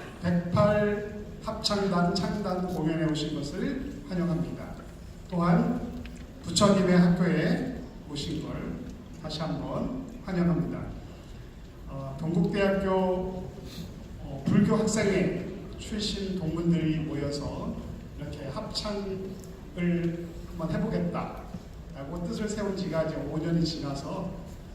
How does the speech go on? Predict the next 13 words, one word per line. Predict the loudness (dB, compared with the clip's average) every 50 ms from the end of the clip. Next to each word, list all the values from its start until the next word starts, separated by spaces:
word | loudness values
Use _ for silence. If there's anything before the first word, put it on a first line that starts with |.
| -12 -12 -12 -12 -10 -8 -4
오늘 | -2 -2 0
비로소 | 0 0 0 0 -2 -2 -4 -4 -4 -2 -2 -2 -4 -6 -8 -10
창단 | -8 -6 -4 -4 -2 0 0 0 0
공연을 | 0 0 0 0 2 2
하게 | 0 0 0 0
되었는데, | 0 0 0 -2 -2 -4 -4 -4 -4 -4 -2 -2 -2 -2 -4 -6 -8 -10 -12 -12 -8
그동안에 | -4 -2 0 2 4 4 4 4 4
굉장히 | 6 8 8 8 8 6 4
많은 | 4 4 4 6 6 6
분들이 | 6 4 2 2 0 0 2 2 2 2 0 -2 -4 -6 -8 -10 -12 -12 -14 -14 -14 -14 -14 -14 -14 -14 -14 -14 -14 -14 -12 -8 -4
헌신적으로 | -2 0 0 2 2 0 0 0 0 0 0 0 -2 -4 -6 -8 -10 -12 -12 -12 -14 -14 -14 -8
발언하시고 | -4 -2 2 4 6 6 6 8 6 6 6 4 2 0 0 0 -2 -2 -2 -2 0
동분서주 | 2 4 4 4 4 4 4 4 4 4 4 4 2 0 -2 -4